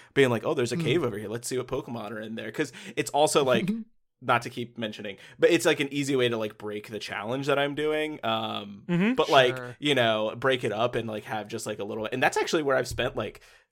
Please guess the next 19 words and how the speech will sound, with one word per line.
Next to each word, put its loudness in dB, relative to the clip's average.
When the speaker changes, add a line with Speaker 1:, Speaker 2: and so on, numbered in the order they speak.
Speaker 1:
I've -12
probably -6
spent, -2
like, -6
maybe, -10
like, -10
twenty -6
percent -4
of -2
my -4
time -2
just, -10
like, -6
running 2
around 2
in -2
the 2
<laughs> 2
Grand 6